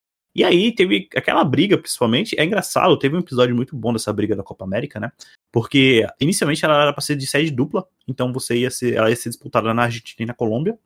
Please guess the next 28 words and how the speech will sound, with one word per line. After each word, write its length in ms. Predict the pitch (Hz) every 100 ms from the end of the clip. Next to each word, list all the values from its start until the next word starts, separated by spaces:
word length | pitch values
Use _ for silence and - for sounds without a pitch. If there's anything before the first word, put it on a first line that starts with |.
| _ _ _ -
Daí 220 | 143 175
a 40 | 160
Colômbia, 440 | 180 156 123 110
porque 240 | 143 131
ela 80 | 135
tá 120 | 127
com 140 | 131 127
problemas 320 | 131 123 120
políticos, 720 | - 175 143 135 - 92 - _ _ _
é, 200 | - 113
de, 360 | 113 110 120 104
de, 260 | 110 117 120
assim, 180 | -
de 60 | 117
briga 280 | 110 127 147
campal, 480 | 208 226 123 110 98
né? 80 |
Se 80 | 98
você 180 | 110 110
vê 120 | 107
os, 180 | 120 -
os 160 | 113 -
episódios 360 | - 113 110
da 120 | 104
Colômbia 400 | 101 104 101 101
aí 60 | 101
dos 160 | 98 98
últimos 440 | - 98 92 -